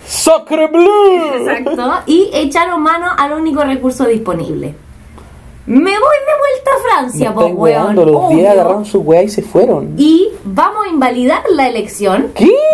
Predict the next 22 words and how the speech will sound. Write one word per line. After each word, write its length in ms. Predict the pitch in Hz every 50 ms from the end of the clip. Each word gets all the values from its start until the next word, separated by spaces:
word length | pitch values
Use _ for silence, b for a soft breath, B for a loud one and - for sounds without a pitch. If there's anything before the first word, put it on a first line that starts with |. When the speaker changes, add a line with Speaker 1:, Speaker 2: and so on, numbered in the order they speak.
| 622 622
Speaker 2:
bajo 300 | 605 605 587 508 453 339
pretexto 520 | 330 320 320 262 320 359 370 - - 359 339
de 140 | 330 311 269
que 100 | 285 277
los 180 | 285 381 427
cardenales 580 | 427 - 370 359 330 302 294 311 330 339 349 330
no 120 | 320 320 320
habían 300 | 320 320 311 294 269 269
podido 280 | 269 240 254 277 294
escoger 320 | 277 - 254 247 262 247 214
libremente 800 | 208 202 202 202 202 233 269 359 427 427 392 269 - 320 349 427
porque 460 | 427 - 302 285 277 277 302 339 - -
habían 340 | 254 247 254 262 262 269 277
estado 440 | 277 277 - 233 214 214 247 247 220
bajo 320 | 214 208 214 - 262 262
presión 520 | - 262 294 320 - - 208 - - - 151
Speaker 1:
De 80 | 160 -
la 80 | 156
Speaker 2:
de 180 | 226 220 226 -
Speaker 1:
turba. 200 | 202 - - 143
Speaker 2:
la 140 | 226 214 -
turba". 380 | 190 170 165 143 127 - -